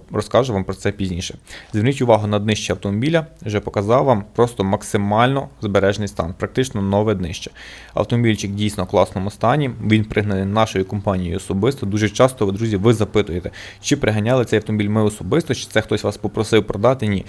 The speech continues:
цей автомобіль пригнаний особисто нашою компанією. Тут і наші візитки, наші рамки, все наше. Повністю цей автомобіль приходить через нас. Тому, якщо ви приїдете, зустрічаємо безпосередньо ми вас, я, мене вже ви знаєте, мене звати Паша, друзі.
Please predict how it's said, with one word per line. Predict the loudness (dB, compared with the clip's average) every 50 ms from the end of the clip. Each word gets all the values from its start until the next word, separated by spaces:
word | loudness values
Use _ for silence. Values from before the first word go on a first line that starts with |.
| -12 -18 -20 -20 -2
цей | 2 2 4 4
автомобіль | 2 2 0 2 2 2 0 0
пригнаний | 0 0 0 0 0 0 -2 -2 -2 -4
особисто | -4 -4 -2 -2 0 0 0 -2
нашою | -2 -2 -2 -4 -8 -8
компанією. | -6 -4 0 2 0 0 0 -4 -6 -4
Тут | -4 -4 -2
і | -2 -2 0
наші | 0 0 0 0 -2
візитки, | -2 -2 0 -2 -2 -2 -2 -2
наші | 0 0 0 -2 0 2
рамки, | 2 2 2 0 -2 -6
все | -4 -2 -2 -2
наше. | -2 -2 -4 -6 -8 -10 -14 -18 -18 -18 -8 0
Повністю | 2 4 4 4 2 -2 0
цей | 2 2
автомобіль | 2 2 0 0 0 0 0
приходить | -2 -2 -4 -2 0 0 0 0 -2 -4 -6 -12
через | -4 0 2 2 2 2 -2 -4 -8 -8
нас. | -6 -6 -6 -6 -10 -14 -20 -20 -20 -20 -20 -8 -2
Тому, | 0 2 2 2
якщо | 0 0 0 2 4
ви | 4 4
приїдете, | 4 2 0 0 -2 -2 -4 -6 -8 -8
зустрічаємо | -6 -6 -6 -6 -6 0 4 4 4 6 4 2 0
безпосередньо | -2 -4 -4 -2 -2 -2 0 2 2 4 4 2 0 -4 -6 -8 -8 -6
ми | -2 0 2 2
вас, | 2 2 0 -2 -4 -4
я, | 2 6 6 6 6 4 0
мене | -4 -2 -2 -2
вже | -2 -2 -4
ви | -6 -4
знаєте, | -2 -2 0 0 0 -2 -2 -4
мене | -4 -2
звати | -2 -4 -6 -6 -4 -2
Паша, | -2 -2 -2 -2
друзі. | -4 -4 -4 -4 -4 -6